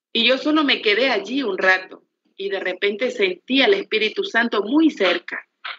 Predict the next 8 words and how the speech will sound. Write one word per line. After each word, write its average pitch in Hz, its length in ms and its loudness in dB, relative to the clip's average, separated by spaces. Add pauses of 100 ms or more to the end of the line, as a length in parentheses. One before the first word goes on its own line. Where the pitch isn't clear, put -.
(120)
Y 196 120 0
yo 233 140 4
me 311 100 6
levanté, 208 800 0
comencé 214 880 0 (680)
a 208 120 4
levantarme 233 1040 -2
y 190 360 -4